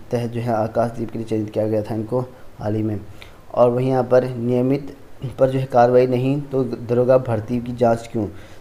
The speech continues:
तो यहाँ पर जो है कांग्रेस के विधायक और पूर्व नेता प्रतिपक्ष प्रीतम सिंह ने कहा कि विधायक में जो है backdoor भर्ती में जो है कार्रवाई को लेकर जो है विधानसभा अध्यक्ष ने दोहरा जो है मापदंड अपनाया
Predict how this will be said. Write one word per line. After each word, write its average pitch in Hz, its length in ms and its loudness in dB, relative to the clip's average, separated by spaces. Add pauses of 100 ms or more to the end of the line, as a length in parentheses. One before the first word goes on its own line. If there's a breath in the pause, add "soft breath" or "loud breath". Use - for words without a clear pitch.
(120)
तो 127 80 -2
यहाँ 127 180 2
पर 135 60 0
जो 135 80 0
है 135 60 0
कांग्रेस 135 440 2
के 147 140 -6
विधायक 123 320 4
और 131 120 6
पूर्व 127 300 -2
नेता 127 320 2 (440 loud breath)
प्रतिपक्ष 131 420 -4
प्रीतम 135 420 0 (460)
सिंह 143 120 -2
ने 135 100 0
कहा 127 220 2
कि 135 140 -2
विधायक 127 420 2
में 135 140 0
जो 131 80 -4
है 135 200 0
backdoor 123 340 4
भर्ती 120 280 -2
में 127 100 0
जो 123 60 -4
है 123 60 -4
कार्रवाई 120 400 4
को 131 160 0
लेकर 120 260 2
जो 120 80 -2
है 123 80 -2
विधानसभा 120 440 0
अध्यक्ष 120 340 0 (420 loud breath)
ने 123 100 2
दोहरा 123 300 6
जो 123 80 -2
है 127 120 0
मापदंड 123 420 4
अपनाया 120 420 2